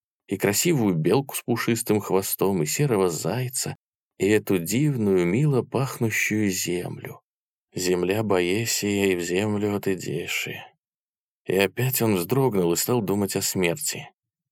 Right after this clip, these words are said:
"Да не может же этого быть, чтоб меня убили", — подумал он. "А как же тогда Зорька с Валей?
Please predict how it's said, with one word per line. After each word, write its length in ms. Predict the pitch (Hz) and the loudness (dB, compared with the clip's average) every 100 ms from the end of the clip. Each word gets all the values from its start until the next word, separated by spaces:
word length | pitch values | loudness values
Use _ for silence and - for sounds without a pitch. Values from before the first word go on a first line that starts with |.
| - | -10
"Да 300 | 90 90 101 | -8 -2 0
не 160 | 92 | 0
может 500 | 101 110 107 92 80 | 0 0 0 -2 -4
же 120 | 78 87 | -4 0
этого 440 | 98 90 87 90 | 0 0 0 0
быть, 280 | 78 104 - | 0 -2 -2
чтоб 260 | - 87 | -4 -4
меня 320 | 87 92 92 90 | -2 -2 0 0
убили", — 600 | 101 104 110 82 71 - _ | -2 -2 -4 -4 -6 -12 _
подумал 500 | - 87 87 90 78 | -8 -6 -6 -8 -10
он. 120 | - - _ _ _ _ - | -12 -16 _ _ _ _ -8
"А 120 | 95 | -4
как 180 | 110 101 | 0 0
же 80 | |
тогда 300 | - 92 101 | -2 0 2
Зорька 500 | 92 - 104 107 101 | 2 2 2 2 0
с 140 | 95 - | -2 0
Валей? 520 | 95 98 95 92 - | 0 2 2 -2 -6